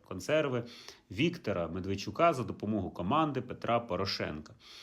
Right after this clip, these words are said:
Вся команда олігарха, його нардепи, блогери та змі вже декілька днів розкручують зраду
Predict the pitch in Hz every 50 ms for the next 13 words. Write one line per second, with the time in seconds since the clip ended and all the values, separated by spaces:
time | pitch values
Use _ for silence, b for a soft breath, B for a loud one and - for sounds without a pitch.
0 | B B B B - - - - 160 160 143 110 - - - 113 113 123 123 113
1 | 101 90 85 90 90 90 98 104 147 180 180 170 - - 147 127 113 98 101 95
2 | 95 92 98 95 98 120 180 190 175 180 180 135 107 92 101 107 131 170 180 170
3 | 143 135 117 113 107 - 113 104 95 98 120 156 175 175 156 113 98 - 107 135
4 | 127 98 90 92 131 131 120 - 95 85 - - 82 82 139 170 151 104 98 -
5 | - - 131 120 - - - 85 78 76 82 85 - - 143 160 170 170 165 156
6 | 170 165 160